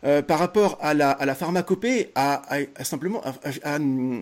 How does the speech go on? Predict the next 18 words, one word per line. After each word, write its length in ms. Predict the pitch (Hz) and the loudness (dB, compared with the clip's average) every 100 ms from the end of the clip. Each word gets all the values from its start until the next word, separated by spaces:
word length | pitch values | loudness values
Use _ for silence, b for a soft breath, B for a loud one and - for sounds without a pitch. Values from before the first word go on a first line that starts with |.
| - | -6
une, 360 | 131 135 127 - | -4 -4 -4 -6
c'est, 240 | - 131 | -8 -8
c'est 160 | - 170 | -2 -2
du 80 | 143 | 2
pétrole, 360 | 214 - 415 | 2 2 2
quoi, 140 | - 143 | 2 0
finalement, 440 | - 143 139 127 | 0 0 2 0
hein. 60 | 127 | -2
C'est 100 | 147 | -2
vraiment 240 | 165 269 | 0 0
du 80 | 165 | 2
pétrole, 340 | 180 175 262 | 0 2 -2
c'est, 160 | 185 151 | 0 -4
c'est 160 | - | -2
de 80 | 135 | 0
l'or 160 | 220 208 | 2 2
en 60 | |
barre. 280 | 190 247 165 | 0 0 -2